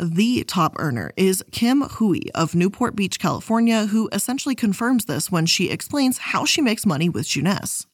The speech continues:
And in videos, she said the following. So first thing we've got to do is go out there and recruit. We're building a distribution channel, if you would. And so what we do, the first thing we do is recruit. What do we recruit? We recruit entrepreneurs.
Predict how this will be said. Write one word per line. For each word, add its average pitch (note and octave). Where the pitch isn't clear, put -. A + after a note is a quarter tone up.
And F3+
in F#3+
videos, G#3+
she -
said E3+
the D#3
following. F3
So A#3
first C#4
thing F4+
we've C#4+
got G3+
to A3
do F3
is E3+
go D#3
out B3+
there E3+
and D3
recruit. -
We're F#3
building A3+
a E3+
distribution F3+
channel, E2+
if -
you D#3
would. B2+
And F3+
so G3+
what F#3
we F3+
do, F3+
the E3+
first A#3+
thing G3
we F3+
do D#3
is D#3
recruit. -
What E3+
do G3
we F3+
recruit? B3
We G3
recruit B3+
entrepreneurs. D#3